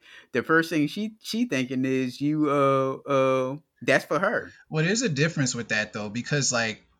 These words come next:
Speaker 2: over there, they get paid differently.
Speaker 1: Mm-hmm.
Speaker 2: While over here, it's strictly with tips.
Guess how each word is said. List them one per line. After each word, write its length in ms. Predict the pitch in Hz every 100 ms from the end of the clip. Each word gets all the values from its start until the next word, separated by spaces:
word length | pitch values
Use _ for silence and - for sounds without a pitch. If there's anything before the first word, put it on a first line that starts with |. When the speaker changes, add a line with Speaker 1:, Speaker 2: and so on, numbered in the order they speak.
| _ _ _ _
Speaker 2:
over 280 | 127 160 156
there, 540 | 127 139 107 98 98 _ _ _ _ _ -
they 140 | 151
get 200 | 196 147
paid 280 | - 165 139
differently. 540 | 104 - 90 90 92 _ _ _ _ _ _ _ _ _ -
Speaker 1:
Mm-hmm. 340 | 113 101 92
Speaker 2:
While 200 | 120 135
over 200 | 151 139
here, 380 | 131 127 170 139
it's 200 | 101 123
strictly 300 | - 147 139
with 100 | 113 -
tips. 440 | 165 - - -